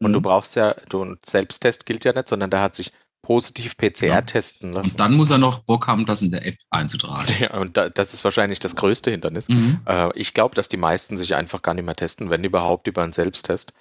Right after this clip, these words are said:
Speaker 2: Mhm.
Speaker 1: Aber wenn jemand positiv ist, dann sagt er, „Ja, da bleibe ich halt fünf Tage daheim“,
Speaker 2: Ja.
Speaker 1: ähm, und geht nicht zum P-C-R-Test. Von daher, ähm,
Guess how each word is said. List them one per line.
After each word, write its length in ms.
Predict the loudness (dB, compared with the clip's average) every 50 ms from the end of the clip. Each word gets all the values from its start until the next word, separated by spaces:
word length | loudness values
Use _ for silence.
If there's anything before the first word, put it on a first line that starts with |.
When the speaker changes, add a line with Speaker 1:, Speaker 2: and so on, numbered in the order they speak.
| _ -6 -2
Speaker 2:
Mhm. 180 | 0 0 2 2
Speaker 1:
Aber 160 | 0 2 0
wenn 120 | 0 0
jemand 260 | 0 0 0 0 0 0
positiv 480 | 0 -2 -2 -2 -6 -8 -8 -8 -6
ist, 160 | -6 -4 -2 -2
dann 80 | -2
sagt 240 | 0 0 -2 -2 -2
er, 100 | 0 2
„Ja, 100 | 2 2
da 120 | 2 0
bleibe 240 | 2 2 0 0 0
ich 80 | 0 -2
halt 120 | -4 -2
fünf 200 | -4 -6 -8 -6 -2
Tage 200 | -2 -2 -2 -2
daheim“, 360 | -4 -2 -2 -2 -4 -4 -6 -12 _ _ _ _ _ _ _ _ -2
Speaker 2:
Ja. 260 | 0 0 0 0 -2 -4
Speaker 1:
ähm, 180 | -6 -8 -12 -14 _ _
und 180 | -14 -12 -8 -2
geht 180 | -2 -2 0
nicht 140 | -2 -4 -4
zum 120 | -4 -6 -4
P-C-R-Test. 680 | -4 -4 -4 -2 -4 -4 -4 -6 -6 -6 -6 -6 -6
Von 100 | -6 -6 -4
daher, 480 | -4 -4 -4 -4 -4 -4 -6 -8 -8 -10
ähm, 260 | -10 -10 -10 -12 -14